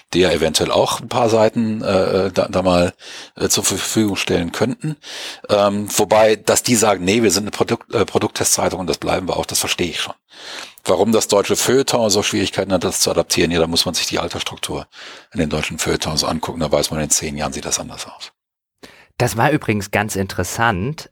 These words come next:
Speaker 2: da habe ich schon länger gar nicht mehr dran gedacht, aber jetzt, wo du es erwähnt hast, ich habe ja mal für einen Vortrag, den ich in Kassel gehalten habe,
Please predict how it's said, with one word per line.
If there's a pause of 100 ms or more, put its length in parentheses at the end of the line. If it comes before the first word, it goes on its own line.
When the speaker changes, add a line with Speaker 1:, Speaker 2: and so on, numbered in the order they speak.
Speaker 2:
da
habe
ich
schon
länger
gar
nicht
mehr
dran
gedacht,
aber
jetzt,
wo
du
es
erwähnt
hast, (460)
ich
habe
ja
mal
für
einen
Vortrag,
den
ich
in
Kassel
gehalten
habe,